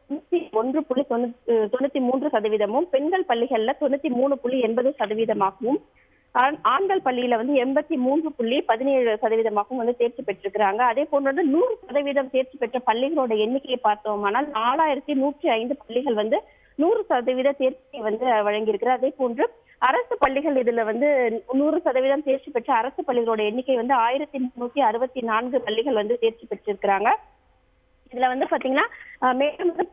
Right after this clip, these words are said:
பாட வாரியாக தேர்ச்சி விகிதம், தமிழ் மற்றும் இதழ்கள்ல வந்து தொண்ணூத்தி ஆறு புள்ளி முப்பத்தைந்து சதவீதம் பேர் வந்து தேர்ச்சி பெற்றிருக்கிறாங்க. ஆங்கிலத்துல வந்து தொண்ணூத்தொன்பது புள்ளி பதினைந்து சதவீதம் பேரும், கணிதத்தில்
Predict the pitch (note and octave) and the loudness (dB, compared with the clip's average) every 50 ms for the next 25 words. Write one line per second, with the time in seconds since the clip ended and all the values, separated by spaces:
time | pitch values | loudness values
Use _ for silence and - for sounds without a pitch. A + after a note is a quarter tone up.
0 | _ - - G4+ G#4 A4 G#4 E4+ - C4 C4 B3+ C4 D4+ D#4+ D4 - C4+ C#4 C#4+ | _ -4 -2 2 2 2 0 0 -2 0 2 2 0 0 -2 -2 0 2 0 0
1 | - _ - E4+ A#3 A#3+ A3+ D4+ B3 A3 F3+ - - _ _ _ - D4 C4 C#4+ | 0 _ -4 -4 -2 0 0 0 0 0 0 -2 -10 _ _ _ -2 0 2 2
2 | E4 A4 G#4 F4+ C#4 C#4 - - _ _ _ _ _ _ _ _ _ _ _ _ | 2 2 2 0 0 -2 -4 -18 _ _ _ _ _ _ _ _ _ _ _ _
3 | - C4 C4+ A3+ D4 D4 - C#4 C#4 B3+ A#3 A3 A3+ D4 D#4 - C4 C4+ D4 E4 | -4 -2 0 0 0 -2 -2 -2 0 0 0 2 0 -2 0 0 0 0 0 -2
4 | - F4 E4 A#3+ A#3 - - F#4 - - _ _ _ _ _ _ _ _ - C4+ | 0 2 2 2 4 2 0 -2 -4 -18 _ _ _ _ _ _ _ _ -12 -8
5 | C4 D#4 B3 B3 A#3+ C4+ C#4 - G#3+ A3+ A#3 B3 A#3+ A#3 A3+ G#3+ A3+ A#3 A#3 G#3 | -2 -2 0 0 0 -2 -2 -2 -2 0 0 0 0 -2 -2 0 0 0 0 0
6 | G#3 A#3 B3 A3+ A3+ A3+ - - A3+ G3+ - G3 G3 G#3 G#3+ A3+ C4 B3 A3+ A3+ | -2 -2 -2 -2 -2 -2 -6 -14 -10 -6 -6 -4 -2 -2 0 0 2 2 2 2
7 | B3 C#4 E4+ E4+ E4 D4+ D4 - B3 A3+ G#3 G#3+ A#3+ - D4 D4 D4 - C4+ - | 2 0 0 0 -2 -2 -4 -2 -2 -2 0 -2 -2 -2 -2 -4 -2 -4 -6 -2
8 | - B3+ A#3+ B3+ C4 B3+ - A#3+ B3 B3+ A#3+ A3 G#3+ B3+ C4+ C#4 C#4 B3 B3+ - | -2 0 0 0 -2 -2 -2 -4 -4 0 0 0 0 0 0 0 0 0 0 0
9 | A3 G#3 A3 A#3 A#3 A#3 - B3 - G#3 A3 D4 - - A#3 A#3+ C4+ D4 C#4+ C#4 | 0 -2 0 0 -2 -2 -4 -2 -2 0 0 0 -2 0 0 0 2 0 0 0
10 | - D4+ A4 A4+ | 0 -2 -4 -4